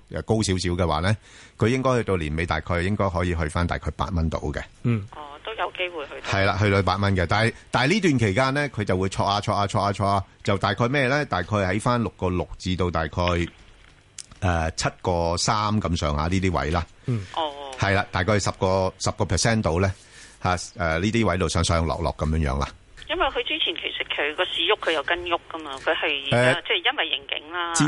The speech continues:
Speaker 3: 其實都係。
Speaker 1: 之前人哋唔知吖嘛。
Speaker 2: 而家全部都知啦嘛。
Speaker 1: 你明唔明啊？人哋唔知啊嘛，人哋以為，人哋就會跟住個市，啊，個市升啊，噉佢應該賺錢喎，噉樣樣。噉，噉，噉而家佢已經發咗盈警嘅時候，啲人會等，喂，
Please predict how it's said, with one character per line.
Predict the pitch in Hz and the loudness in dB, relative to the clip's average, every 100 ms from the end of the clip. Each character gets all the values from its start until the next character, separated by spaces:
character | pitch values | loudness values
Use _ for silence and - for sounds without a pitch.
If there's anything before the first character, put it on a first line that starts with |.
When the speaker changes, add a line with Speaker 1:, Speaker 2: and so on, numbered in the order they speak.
| 147 | 0
Speaker 3:
其 | |
實 | - - - | -6 -14 -12
都 | 156 | -12
係。 | 156 127 127 | -12 -14 -6
Speaker 1:
之 | - 147 | 0 0
前 | 104 87 | 2 2
人 | 80 | 2
哋 | 82 | 2
唔 | 78 | 0
知 | 76 104 | -2 0
吖 | 104 98 | 2 2
嘛。 | 92 85 92 - - - - - - | 0 -2 -6 -12 -16 -12 -8 -8 -4
Speaker 2:
而 | 135 | 0
家 | 196 | 2
全 | - 156 | 2 0
部 | 135 | 2
都 | - | 4
知 | 113 101 | 6 6
啦 | 101 | 4
嘛。 | |
Speaker 1:
你 | |
明 | |
唔 | 104 | 4
明 | |
啊？ | - | 2
人 | 107 95 | 2 0
哋 | 101 | 0
唔 | 95 | 0
知 | - 139 151 | 0 2 4
啊 | |
嘛， | 143 123 | 4 2
人 | 107 | 2
哋 | 107 | 2
以 | 131 | 2
為， | 107 - - | 2 -2 -2
人 | 120 127 | 0 2
哋 | |
就 | 131 131 | 2 2
會 | 143 - - - | 2 0 -8 -2
跟 | 196 190 | 0 2
住 | 147 | 2
個 | 143 | 2
市， | - 131 165 - | 2 2 0 2
啊， | 185 | 2
個 | 190 | 2
市 | 185 196 | 0 0
升 | 196 220 | 0 2
啊， | 165 | 2
噉 | 196 | 2
佢 | 196 202 | 2 2
應 | 220 | 4
該 | |
賺 | 226 147 151 | 2 2 2
錢 | 170 220 | 2 4
喎， | 196 160 | 4 4
噉 | |
樣 | 185 190 185 | 2 2 2
樣。 | - - - - | -2 -12 -20 -4
噉， | - 202 | -2 0
噉， | 170 208 175 | 0 -2 -2
噉 | 202 196 120 | -2 0 0
而 | |
家 | 180 | 2
佢 | 156 | 2
已 | 147 | 2
經 | 165 | 0
發 | 160 139 | 0 0
咗 | |
盈 | 156 110 | 0 0
警 | 110 | 0
嘅 | 151 | 0
時 | 117 | 2
候， | 90 | 2
啲 | 156 | 4
人 | 123 | 2
會 | 107 | 2
等， | 113 107 139 - - - | 2 0 -2 -8 -20 -2
喂， | 113 110 | 2 2